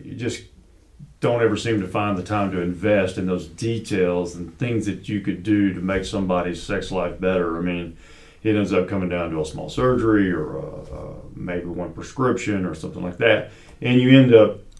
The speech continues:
doing a lot of the routine stuff that's in your guidelines. So, but to really dive deep in, you know, somebody's hormonal balance or their sexual health or vaginal health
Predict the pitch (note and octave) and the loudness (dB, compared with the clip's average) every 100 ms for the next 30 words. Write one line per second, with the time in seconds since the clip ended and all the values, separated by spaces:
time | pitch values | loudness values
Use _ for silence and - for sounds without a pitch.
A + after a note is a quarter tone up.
0 | F3+ A#2 B2+ A2 G2+ G2+ F2+ F2+ G#2+ G2 | -8 0 2 4 4 4 4 4 2 2
1 | G#2 F#2+ - F#2+ F2 E2 F2 E2 F2 E2 | 0 -2 -2 0 0 0 -6 -6 -8 -6
2 | E2+ F2 E2+ F2 - A2+ A2+ A2+ - - | -4 -4 -4 -6 0 2 4 2 2 -10
3 | - - C3 D#3+ D3 B2 A2+ G#2 F#2 G#2+ | -8 2 8 10 10 8 4 4 4 2
4 | G#2+ F#2 F2 E2+ - A#2 F#2+ E2+ G2 F2 | 2 0 -4 -6 -8 -6 -4 -6 -8 -8
5 | F2 - A2 G2+ F#2+ E2+ D#2+ G2 G2 F#2+ | -8 -6 0 0 0 -2 -2 0 0 0
6 | F2+ - E2+ F2 E2 D#3+ - - F2 E2+ | -4 -6 -8 -8 -8 -8 -10 -10 -10 -10
7 | - - A2 - F#2+ F2+ G2 F#2 F2+ E2+ | -6 0 0 0 -4 -2 0 2 2 2
8 | F2+ E2 D#2+ F#2 F#2 G2 F#2+ G#2 F#2+ F#2+ | -4 -6 -6 -4 -2 -2 -2 -2 -2 -2
9 | F#2 G2 G2+ G2 G2+ - - | -4 -4 -2 0 -2 -8 -16